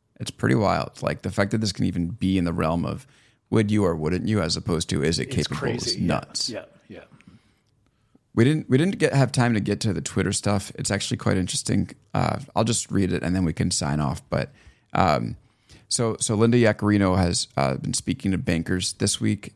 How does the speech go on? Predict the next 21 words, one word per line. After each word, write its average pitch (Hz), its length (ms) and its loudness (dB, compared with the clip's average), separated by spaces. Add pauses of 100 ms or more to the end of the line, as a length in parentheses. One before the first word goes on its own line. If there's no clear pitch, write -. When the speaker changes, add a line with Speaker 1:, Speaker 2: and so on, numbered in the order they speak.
Speaker 1:
and 85 520 -2
talking 92 440 0
about 85 400 -2
how, 76 460 0 (400)
um, 73 500 -2
they're 104 140 2
gonna 101 200 2
introduce 92 580 -2
potentially 92 500 -2
three - 300 -2
different 104 280 0
tiers 67 500 -2 (260)
of 80 480 -2 (420)
Twitter 101 240 4
subscriptions, - 760 -2 (240)
including 98 480 0
for 92 340 -2
those 82 320 -2
who 87 100 -4
don't - 240 -2
wanna 82 200 -2